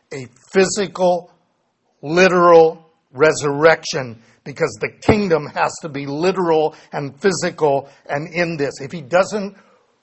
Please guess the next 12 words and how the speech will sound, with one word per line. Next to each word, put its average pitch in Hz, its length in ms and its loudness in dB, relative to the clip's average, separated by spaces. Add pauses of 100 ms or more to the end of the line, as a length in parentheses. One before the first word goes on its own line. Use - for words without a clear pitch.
(580)
restore 214 1080 6
this 226 340 4
creation, 190 1080 -2 (520)
the 160 100 -6
new 214 240 -2
creation 160 600 -6
will 135 140 -10
have 127 220 -6
no 123 140 -16
meaning 104 420 -20
to - 140 -20
us. - 320 -20